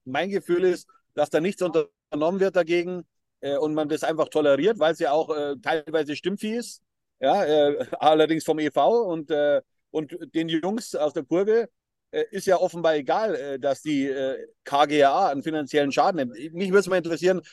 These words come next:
wenn der E V das bezahlen müsste, was dann los wäre. Ja? Äh, und wie gesagt, es ist einfach nur traurig, was, was wie sechzig München dahin vegetiert vor sich. Äh, es ist sehr, sehr traurig, weil, Freunde,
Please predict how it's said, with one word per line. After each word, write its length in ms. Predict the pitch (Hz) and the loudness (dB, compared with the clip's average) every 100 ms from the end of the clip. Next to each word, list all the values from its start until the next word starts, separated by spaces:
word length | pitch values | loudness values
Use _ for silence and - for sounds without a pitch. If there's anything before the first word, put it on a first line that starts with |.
| _ | _
wenn 180 | 156 165 | 0 2
der 100 | 165 | 2
E 100 | 160 | 0
V 360 | - 156 226 | 0 2 2
das 140 | 196 151 | 2 -2
bezahlen 380 | 143 135 120 123 | -8 -4 -2 -2
müsste, 240 | 127 139 | -8 -4
was 160 | 139 - | -4 0
dann 180 | 156 | -2
los 240 | 160 127 101 | -2 -4 -4
wäre. 220 | 98 90 _ _ - | -10 -10 _ _ -8
Ja? 220 | 120 151 _ _ - | -6 -6 _ _ -4
Äh, 260 | 131 135 139 | 4 6 6
und 320 | 135 131 - _ _ _ _ _ | 2 -2 -8 _ _ _ _ _
wie 140 | 139 135 | -6 -4
gesagt, 380 | 117 127 131 | 2 2 2
es 200 | 127 117 | -2 -6
ist 80 | 139 | -2
einfach 200 | 151 156 | 0 2
nur 180 | 156 - | 0 0
traurig, 360 | 117 135 165 127 | 4 4 4 4
was, 300 | 143 139 127 | 2 2 -2
was 300 | 139 - 123 | -2 -2 -14
wie 160 | 139 170 | -10 -6
sechzig 440 | 165 160 - 135 | -4 -6 -8 -4
München 420 | 143 165 160 156 - _ | -4 -4 -4 -6 -8 _
dahin 300 | 139 151 185 | 6 6 8
vegetiert 480 | 175 170 135 170 165 | 6 6 4 4 4
vor 180 | 170 156 | 4 4
sich. 300 | 156 147 _ _ _ _ | 2 -4 _ _ _ _
Äh, 440 | 131 135 135 131 123 | 0 4 4 2 -6
es 100 | 135 | -8
ist 160 | 135 | -8
sehr, 180 | - 156 | -2 0
sehr 140 | 147 | 0
traurig, 380 | 127 127 143 139 | 0 0 0 0
weil, 200 | 131 127 | -2 -2
Freunde, 380 | 135 143 139 127 | 0 0 0 -4